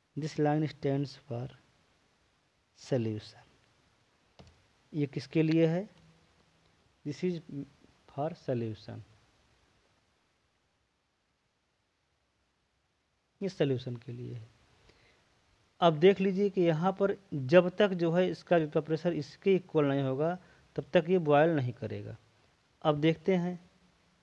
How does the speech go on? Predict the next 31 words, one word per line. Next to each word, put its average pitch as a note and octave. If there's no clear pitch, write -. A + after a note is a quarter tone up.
यहाँ D#3+
पर E3
जो C3+
है, D3+
ये D#3+
जो D#3+
point C#3+
दिखाई C#3+
दे C3
रहा A#2
है, B2
यहाँ D3
पर C#3
जो C3
आ B2
रही B2
है A#2+
line, B2
इसको -
नीचे A#2+
ऐसे A#2+
कर A#2
दूँ, C3+
तो F3+
ये F3
आएगा, C#3+
this E3
is B2
boiling D#3+
point D#3
of C#3